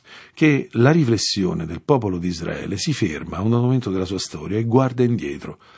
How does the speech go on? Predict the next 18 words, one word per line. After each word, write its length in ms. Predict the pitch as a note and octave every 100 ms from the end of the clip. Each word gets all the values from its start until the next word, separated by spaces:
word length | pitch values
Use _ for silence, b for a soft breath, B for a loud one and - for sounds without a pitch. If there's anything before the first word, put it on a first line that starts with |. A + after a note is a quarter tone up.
| B
È 100 | B2+
come 220 | C#3+ D#3+
un 140 | D3 C3+
adulto 580 | A#2+ G2+ C#2+ - E2+
che, 220 | D#2+ G2 F#2 B B B B _
posseduta 580 | C#3 - - D#3 F#3 A2+
la 80 |
sua 140 | G2+ A2+
storia, 560 | - E2 C2+ F#2 G#2 -
a 100 | A#2+
un 60 |
momento 300 | C#3+ D#3 C#3
se 120 | A#2
ne 120 | A2 G2
chiede 240 | B2 A2+
il 160 | G#2+ G#2+
senso, 720 | - - C#2+ C2+ - - E2+ _ _ _ _ _ _ _ _ _ _ _ _ _ _ -
il, 600 | A2 A2 G#2+ G#2 G2